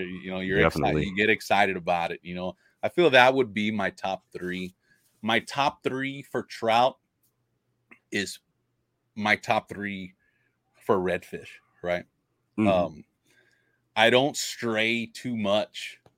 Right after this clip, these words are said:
Speaker 1: I don't, you, if you go to my garage, you're probably gonna see probably about thirty rods, you know, on the f-,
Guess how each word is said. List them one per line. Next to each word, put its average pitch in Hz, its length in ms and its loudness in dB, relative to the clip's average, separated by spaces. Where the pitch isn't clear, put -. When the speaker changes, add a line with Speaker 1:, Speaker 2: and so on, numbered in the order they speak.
Speaker 1:
I 104 100 0
don't, 123 320 0
you, 110 320 -6
if 113 80 -12
you 147 80 -4
go 160 100 6
to 170 60 6
my 151 340 6
garage, 131 520 2
you're 120 80 -6
probably 139 320 2
gonna 131 180 -4
see 120 560 -6
probably 190 240 2
about 147 260 2
thirty 123 280 2
rods, 101 600 0
you 101 120 -8
know, 120 300 -4
on 110 320 -4
the 104 100 -2
f-, - 240 -12